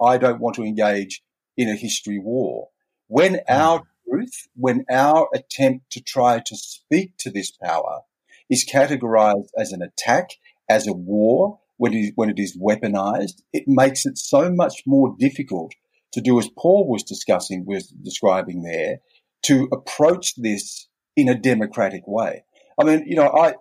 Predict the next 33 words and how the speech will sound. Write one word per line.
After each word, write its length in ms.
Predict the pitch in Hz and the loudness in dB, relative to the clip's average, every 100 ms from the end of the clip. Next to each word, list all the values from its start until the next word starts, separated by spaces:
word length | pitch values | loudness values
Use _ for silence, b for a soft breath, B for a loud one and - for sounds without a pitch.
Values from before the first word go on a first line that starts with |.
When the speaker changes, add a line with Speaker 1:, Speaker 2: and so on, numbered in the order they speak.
| 139 | 2
Speaker 1:
I 140 | 156 | 4
raised, 720 | 139 117 123 117 113 107 _ _ - | 2 2 2 2 -2 -8 _ _ 2
I 160 | 131 | 2
thought, 400 | 131 123 113 107 - _ _ _ _ | 2 -4 -4 -6 -10 _ _ _ _
very 480 | 104 95 135 151 147 | -18 0 2 4 2
gently 520 | 123 117 - - - - _ - | 2 -2 -2 -10 -16 -20 _ -16
three 200 | - 123 | 0 2
years 380 | 113 113 117 107 | 2 2 0 0
ago 420 | 107 82 73 87 113 | -4 -2 -2 -4 -6
at 140 | 107 | -6
the 100 | - | -4
height 360 | 98 113 113 107 | 0 2 4 2
of 240 | 104 95 _ _ _ | -2 -8 _ _ _
the 80 | - | -14
Confederate 560 | - 101 180 190 135 92 | -8 0 2 4 2 0
statue 600 | - 104 - - 95 90 | 0 -2 0 -8 -8 -8
issue 400 | 107 98 101 95 | -8 -8 -8 -8
in 80 | 92 | -8
the 80 | 95 | -8
United 420 | 92 92 87 87 | -6 -6 -8 -12
States, 500 | - 139 117 - - _ _ _ _ _ | -2 0 0 -4 -20 _ _ _ _ _
the 100 | 131 | -4
question 560 | 131 156 139 - 131 123 | 2 2 2 2 4 4
of, 240 | 117 107 - _ | 2 -4 -12 _
of 240 | 123 110 - - | 2 2 -4 -8
the 80 | |
Cook 240 | 131 226 214 | -4 -4 -4
statue 420 | - 139 - 113 | 0 0 0 -4
in 140 | 110 | -4
Hyde 340 | - 113 113 - | 0 0 0 2
Park, 340 | 180 127 82 - | 2 4 0 0
which 300 | 131 - - | -2 -2 -6
still 580 | - 123 104 170 233 | 2 2 2 -4 -8